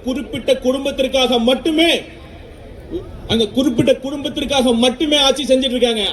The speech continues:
அந்த குறிப்பிட்ட குடும்பத்துல பிறந்துட்டா ஆ-, ஆட்சி, பணம், அதிகாரம் எல்லாமே.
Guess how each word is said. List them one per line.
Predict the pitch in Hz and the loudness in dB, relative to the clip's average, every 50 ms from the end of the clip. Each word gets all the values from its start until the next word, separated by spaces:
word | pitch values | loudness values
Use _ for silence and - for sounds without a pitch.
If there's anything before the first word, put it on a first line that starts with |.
| - 202 | -2 -2
அந்த | 214 214 | -2 0
குறிப்பிட்ட | - - 247 262 214 262 220 240 | 0 0 0 0 0 2 2 4
குடும்பத்துல | 233 254 269 269 269 - 269 262 226 240 | 4 4 2 2 0 2 2 2 2 2
பிறந்துட்டா | 254 262 269 269 226 302 311 277 214 - - - - - - - | 2 0 0 -2 -2 0 0 0 0 -2 -6 -14 -18 -16 -14 -12
ஆ-, | - - - - - - - - - 175 | -12 -12 -12 -14 -16 -18 -16 -8 -2 -2
ஆட்சி, | 233 254 240 - 247 262 254 - | 0 0 -2 -2 -2 -2 -2 0
பணம், | - 233 247 262 262 262 240 214 | 0 0 2 2 2 2 2 2
அதிகாரம் | 226 247 262 262 254 254 247 220 226 | 2 2 2 2 4 4 4 4 4
எல்லாமே. | 247 269 269 262 262 254 | 2 2 -2 0 0 -2